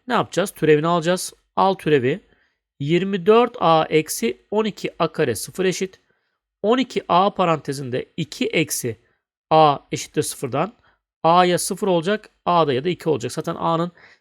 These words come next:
e, sıfır olma gibi bir şansı yok arkadaşlar.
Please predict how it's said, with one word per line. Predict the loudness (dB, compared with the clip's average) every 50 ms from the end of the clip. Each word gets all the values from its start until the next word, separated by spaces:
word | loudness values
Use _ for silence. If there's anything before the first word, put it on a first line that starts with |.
| _ _ -16
e, | -12 -10 -10 -8 -6
sıfır | -6 -6 -4 -2 -2
olma | -2 -2 -2 -4
gibi | -6 -8 -8
bir | -8 -8
şansı | -4 -4 -4 -2 -4 -4 -4 -4
yok | -4 -4 -6 -8 -12 -8
arkadaşlar. | -6 -6 -6 -6 -6 -8 -6 -6 -6 -8